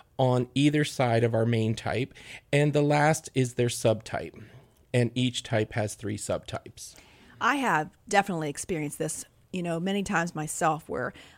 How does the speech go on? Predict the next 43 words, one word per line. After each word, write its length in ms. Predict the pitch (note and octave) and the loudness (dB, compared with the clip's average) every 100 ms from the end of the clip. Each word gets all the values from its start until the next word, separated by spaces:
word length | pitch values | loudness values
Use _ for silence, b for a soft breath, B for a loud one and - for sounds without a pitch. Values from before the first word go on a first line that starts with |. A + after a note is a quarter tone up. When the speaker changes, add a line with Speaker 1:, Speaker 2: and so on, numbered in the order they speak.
| - | -8
Speaker 2:
I 80 | |
find 320 | F3+ G3 F#3 F#3+ | -2 2 2 2
out 120 | - | -2
somebody's 420 | F#3 E3+ D#3+ D3+ | -4 -4 -4 -4
my 160 | A#2+ E2 | -6 -2
Enneagram 500 | G#3+ G#3 G3+ F#3+ F#3+ | 0 0 0 -2 -4
type 360 | - F3 F3 | -4 -4 -2
and 100 | D#3+ | -4
I 120 | C#3 B2+ | -4 -4
go, 220 | D3+ C3+ | -6 -4
"Okay, 300 | F#3+ G3 E3+ | -4 -4 -4
they're 120 | E3 F#3+ | -4 -2
gonna 180 | F#3 | -2
be 180 | D#3 - | -4 -8
just 320 | - C4 B3 C4 | -4 -2 -2 -2
like 240 | A3+ A3 | -2 -2
me 180 | F#3+ F#3+ | -4 -4
in 100 | F3 | -4
this 180 | F3+ F3 | -6 -4
area 200 | E3+ E3 | -4 -4
and 100 | E3 | -6
that 180 | - | -6
area 340 | E3+ E3 E3+ D#3+ B B | -4 -4 -4 -6 B B
and 100 | F3 | -4
have 160 | F3 E3+ | -2 -2
the 60 | |
same 260 | E3 F3 E3 | -4 -6 -6
characteristics." 920 | - D#3+ D#3 E3 E3 F3+ B2 D3 - - B B - | -6 -6 -6 -6 -6 -6 -6 -8 -10 -14 B B -2
And 200 | G3 G3 | 0 2
then 140 | G3+ | 0
when 120 | F#3+ | 0
I 100 | E3+ | -2
didn't 400 | F3 F3 - B3 | -2 -2 0 0
see 220 | - F3+ | 0 -2
all 220 | - D#3 D#3 | -2 -2 -2
the 80 | |
same 240 | D#3 D3+ C3+ | -4 -6 -4
characteristics, 720 | E3+ - - C#3+ D#3 - - | -4 -6 -6 -8 -6 -10 -6
I 140 | D#3 E3+ | -4 -4
thought, 280 | - D3 - | -4 -6 -4
"You 120 | A#3 | 0
know 140 | A#3 G#3+ | 2 4
what? 340 | G3 F#3 - | 2 2 -2